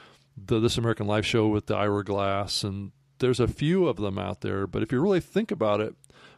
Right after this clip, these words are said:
most of the most popular shows out there are not necessarily done, um, always by big name personalities.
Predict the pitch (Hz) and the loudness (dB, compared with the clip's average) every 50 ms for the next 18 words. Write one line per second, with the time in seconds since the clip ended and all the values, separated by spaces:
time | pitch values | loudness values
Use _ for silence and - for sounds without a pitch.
0 | _ - 123 135 151 170 - - 170 165 143 131 131 127 120 117 117 120 123 117 | _ -4 0 0 2 2 2 2 0 2 4 4 4 4 4 2 2 2 0 0
1 | - - - 110 120 127 - 120 113 110 104 - - 147 160 156 147 117 107 - | 2 0 2 2 2 2 2 2 2 2 2 2 2 2 2 2 2 0 0 2
2 | 113 107 104 101 101 101 104 107 120 131 131 - - 123 113 117 110 - 110 - | 2 2 2 2 0 0 -2 -2 -2 -2 -2 -4 -6 -6 -4 -4 -4 -4 -4 -2
3 | - 131 127 135 135 135 123 110 107 107 104 95 - - - - - - - _ | 0 0 2 2 4 4 2 2 2 0 0 -2 -6 -18 -20 -20 -20 -20 -20 _
4 | _ - 113 101 - 117 117 127 143 139 131 127 120 113 - - - - _ - | _ -20 -10 -2 2 4 4 4 4 2 0 -2 -4 -6 -8 -12 -16 -20 _ -8
5 | 110 113 110 104 104 104 101 101 95 95 95 - _ - - - 110 113 113 117 | -4 -2 -2 -2 -2 -2 -4 -6 -8 -10 -12 -16 _ -12 -4 0 2 4 4 4
6 | 110 110 - 113 107 107 104 98 104 - 127 123 113 117 110 107 110 113 107 - | 2 0 -2 -2 -2 -2 -2 -4 -2 0 0 0 0 -2 -4 -4 -4 -4 -4 -4
7 | - 120 113 - - 113 117 151 202 190 92 90 90 - 98 - - | -4 -4 -2 -2 -2 0 0 0 0 0 -2 -2 -4 -4 -6 -10 -12